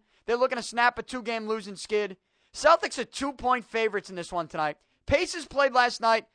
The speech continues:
Celtics didn't. With the Celtics' depth, I think the fresh legs should be the difference maker in this one.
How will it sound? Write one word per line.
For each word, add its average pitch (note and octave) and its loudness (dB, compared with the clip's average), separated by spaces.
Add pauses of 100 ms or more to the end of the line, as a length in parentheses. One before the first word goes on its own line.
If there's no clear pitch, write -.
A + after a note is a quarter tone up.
Celtics D#4 2
didn't. A#3 2 (200)
With A#3 -6
the A#3+ -8
Celtics' D4 2
depth, C4+ 4 (220)
I D4 6
think G4+ 0
the C#4+ -2
fresh D#4 4
legs C#4+ 4 (140)
should F#4+ -4
be F#4 -2
the E4 -4
difference D4+ -6
maker A3 -4
in F#3 -10
this E3 -8
one. B2+ -8